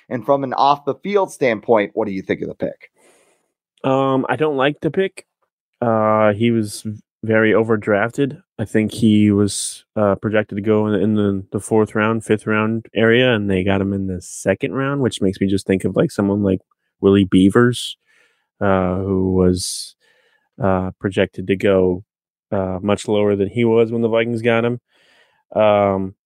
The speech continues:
Speaker 2: and I just, I look at the, some of the players that were drafted after him. Uh, I think that, that guard from, I think he was from Memphis, um, Dylan Parham or something like that. Um,
Speaker 1: Mm-hmm.
Speaker 2: a-, and I look at,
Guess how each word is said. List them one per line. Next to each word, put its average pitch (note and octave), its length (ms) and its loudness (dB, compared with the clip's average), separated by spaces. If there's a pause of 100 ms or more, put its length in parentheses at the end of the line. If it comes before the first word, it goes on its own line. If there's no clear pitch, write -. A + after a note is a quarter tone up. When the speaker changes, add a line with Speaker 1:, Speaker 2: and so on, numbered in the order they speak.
Speaker 2:
and G#2+ 100 2
I G#2 160 2
just, G2+ 320 -10
I A2 140 0
look G#2+ 240 0
at G#2 160 0
the, G2+ 260 2
some A#2 160 -6
of A2 40 0
the G#2 120 -2
players A2 280 0
that G2+ 100 0
were G2+ 100 -2
drafted G2+ 400 -2
after G2+ 320 -2
him. G2+ 380 -4 (720)
Uh, G2+ 180 2
I F#2+ 80 0
think F#2+ 180 -8
that, F#2 240 -2
that F#2+ 160 -4
guard G2+ 260 0
from, F#2 380 0
I F#2+ 120 -6
think D3+ 140 -4
he C3+ 40 -2
was G2 100 -10
from F#2+ 160 -6
Memphis, B2 480 -2 (380)
um, F#2+ 640 0 (540)
Dylan G2+ 300 -2
Parham G2+ 460 -4
or G2 60 -4
something - 300 -8
like G2 120 -4
that. G2 180 0 (300)
Um, G2 520 2
Speaker 1:
Mm-hmm. C3 280 -8 (400)
Speaker 2:
a-, G2+ 180 0
and G#2 120 0
I G2+ 60 2
look G#2 240 0
at, G2 180 0